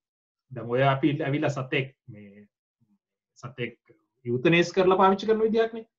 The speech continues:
සතෙක් එහෙම කරන්න ඕනේ නැහැ. උරගයෙන් පාවිච්චි කරන්න පුළුවන් ලයිව් ඉන්, ලයිව් වෙද්දී ඉතාම හොඳ ආකාරයෙන් ටුවරිසම් හරහා ලෝකේ රටවල් රැසක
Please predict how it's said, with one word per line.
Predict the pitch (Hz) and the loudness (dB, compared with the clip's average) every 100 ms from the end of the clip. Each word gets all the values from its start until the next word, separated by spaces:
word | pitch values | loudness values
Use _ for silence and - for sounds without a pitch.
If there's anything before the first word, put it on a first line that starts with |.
| _ | _
සතෙක් | - 147 - | -14 -12 -6
එහෙම | 214 277 | -6 -4
කරන්න | 294 320 320 | -4 0 0
ඕනේ | 285 269 | -2 -4
නැහැ. | 233 - - | -6 -8 -10
උරගයෙන් | 131 175 185 214 220 233 233 | -4 -2 -2 0 0 0 -6
පාවිච්චි | 127 135 160 185 214 | -8 -8 -8 -6 -4
කරන්න | 208 214 - | -4 -4 -6
පුළුවන් | 131 131 175 151 113 180 359 - _ _ _ _ _ _ _ _ _ - | -4 2 4 2 -2 -8 -10 -14 _ _ _ _ _ _ _ _ _ -14
ලයිව් | 123 127 190 233 | -6 2 2 2
ඉන්, | 254 240 240 - | -2 -6 -10 -10
ලයිව් | 135 139 220 240 | -6 0 0 -2
වෙද්දී | 254 - 156 147 320 320 - _ _ 139 | -6 -6 -4 -2 -2 -4 -14 _ _ -20
ඉතාම | - 208 247 285 | -10 0 2 2
හොඳ | 240 247 | 0 2
ආකාරයෙන් | 247 226 185 139 - - | 2 4 2 0 -4 -12
ටුවරිසම් | - _ _ - 254 - 175 | -16 _ _ -6 -4 -2 -2
හරහා | 135 120 107 - _ _ _ _ _ _ _ _ _ | -4 -6 -12 -20 _ _ _ _ _ _ _ _ _
ලෝකේ | 123 131 135 190 | -6 -4 -2 -2
රටවල් | 131 139 147 202 233 - _ _ _ _ | -2 -2 0 2 0 -6 _ _ _ _
රැසක | 113 117 - 180 175 | -16 -14 -2 -2 2